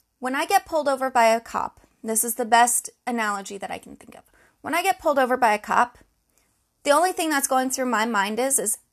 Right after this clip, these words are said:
I'm getting a ticket, how I'm gonna pay for it. I don't have to fear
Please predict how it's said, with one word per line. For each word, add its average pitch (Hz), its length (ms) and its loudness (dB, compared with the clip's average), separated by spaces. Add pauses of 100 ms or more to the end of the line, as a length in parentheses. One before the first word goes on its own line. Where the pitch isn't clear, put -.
(340)
I'm 254 180 4
getting 302 240 -4
a 359 60 -6
ticket, 214 500 -4 (140)
how - 160 -8
I'm 208 100 -6
gonna 196 140 -10
pay 202 200 -8
for 139 220 -12
it. - 100 -12 (1300)
I 277 120 6
don't 320 200 2
have 302 300 0
to 269 160 -6
fear 240 720 -4